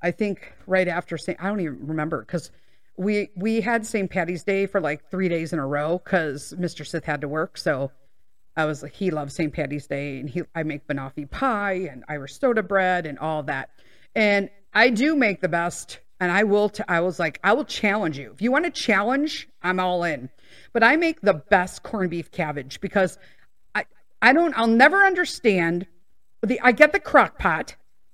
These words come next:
but a crock pot can't give you the, the enriched flavors that baking and roasting can.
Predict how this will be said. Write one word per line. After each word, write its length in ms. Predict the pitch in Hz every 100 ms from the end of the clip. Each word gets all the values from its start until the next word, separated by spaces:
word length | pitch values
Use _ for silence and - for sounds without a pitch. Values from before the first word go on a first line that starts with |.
| - - - -
but 200 | 247 247
a 80 | -
crock 420 | - - 311 415
pot 360 | - 359 349 -
can't 340 | - 277 240
give 180 | 254 240
you 220 | 240 254
the, 420 | 208 202 196 185 -
the 280 | 196 220 208
enriched 600 | 208 196 165 220 226 - -
flavors 800 | - 185 180 190 277 349 294 - - - -
that 400 | 185 160 147 -
baking 460 | 208 214 247 226
and 140 | 190 160
roasting 540 | 185 185 - 196 160
can. 360 | - 147 120